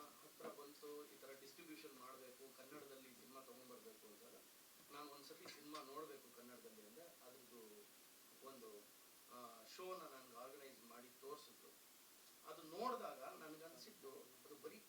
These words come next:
ಕನ್ನಡ ಕಂಟೆಂಟ್ ಅಂತ ಅಲ್ಲ, ತುಳು ಕಂಟೆಂಟ್ ಅಂತ ಅಲ್ಲ, ಆ ಕಂಟೆಂಟ್ ಇಡೀ ಇಂಡಿಯಾ ಮತ್ತೆ ಇಂಟರ್‌ನ್ಯಾಷನಲ್ ಲೆವೆಲ್ ಅಲ್ಲಿ ನೋಡೋಂಥ ಕಂಟೆಂಟ್. ನಮ್ಮ ಕರಾವಳಿ ಪ್ರದೇಶದ ಭಾಷೆ ಆಗಿರೋದ್ರಿಂದ ಆ ದಸ್ಕತ್ ಅನ್ನೋ ಹೆಸರು ಇಟ್ಟಿದ್ದಾರೆ ಬಿಟ್ರೆ,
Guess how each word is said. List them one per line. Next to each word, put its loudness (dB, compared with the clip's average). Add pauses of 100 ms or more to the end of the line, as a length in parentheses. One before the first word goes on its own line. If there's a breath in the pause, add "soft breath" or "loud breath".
(120)
ಕನ್ನಡ 4
ಕಂಟೆಂಟ್ 2
ಅಂತ -4
ಅಲ್ಲ, -2
ತುಳು -2
ಕಂಟೆಂಟ್ -4
ಅಂತ -6
ಅಲ್ಲ, -6 (380)
ಆ 8
ಕಂಟೆಂಟ್ 0
ಇಡೀ 0
ಇಂಡಿಯಾ 2
ಮತ್ತೆ -2
ಇಂಟರ್‌ನ್ಯಾಷನಲ್ 2
ಲೆವೆಲ್ 4
ಅಲ್ಲಿ 0
ನೋಡೋಂಥ 2
ಕಂಟೆಂಟ್. -6 (1200)
ನಮ್ಮ 4
ಕರಾವಳಿ 6
ಪ್ರದೇಶದ 6 (260)
ಭಾಷೆ 6
ಆಗಿರೋದ್ರಿಂದ 2
ಆ 6
ದಸ್ಕತ್ 2
ಅನ್ನೋ 4
ಹೆಸರು 2
ಇಟ್ಟಿದ್ದಾರೆ 4
ಬಿಟ್ರೆ, -2